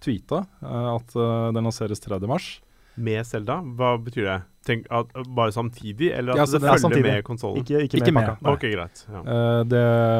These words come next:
Speaker 1: men det lanseres samtidig.
Speaker 2: Ja.
Speaker 1: Eh, den koster, eh, tre hundre dollar,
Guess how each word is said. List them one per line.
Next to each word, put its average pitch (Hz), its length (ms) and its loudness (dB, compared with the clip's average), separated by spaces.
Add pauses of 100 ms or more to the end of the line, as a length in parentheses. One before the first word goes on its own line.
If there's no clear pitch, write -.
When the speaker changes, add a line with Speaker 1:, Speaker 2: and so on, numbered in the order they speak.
(160)
Speaker 1:
men 123 140 -2
det 123 80 2 (100)
lanseres 110 420 -4
samtidig. 87 400 -6
Speaker 2:
Ja. 123 120 0 (600)
Speaker 1:
Eh, 113 240 0
den 135 300 2
koster, - 640 0
eh, 123 540 0
tre 120 380 0
hundre 107 580 0
dollar, 113 600 0